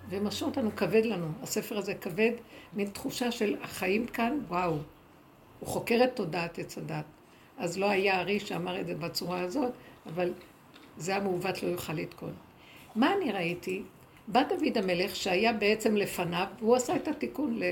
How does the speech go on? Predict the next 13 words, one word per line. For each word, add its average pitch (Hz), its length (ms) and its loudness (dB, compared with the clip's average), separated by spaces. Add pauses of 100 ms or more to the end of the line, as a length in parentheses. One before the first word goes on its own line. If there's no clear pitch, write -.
(440)
לזה, 165 480 0 (120)
וזה 202 380 4
מתחבר 220 560 0
למה 185 200 -2
שאמרתי 180 420 -6
בהתחלה, 165 520 -6 (320)
מה 196 160 2
שהם - 200 -4
רוצים 165 320 -2
מאיתנו. 160 380 -4 (640)
דוד 226 240 4
המלך 294 440 2
ב-, 175 320 2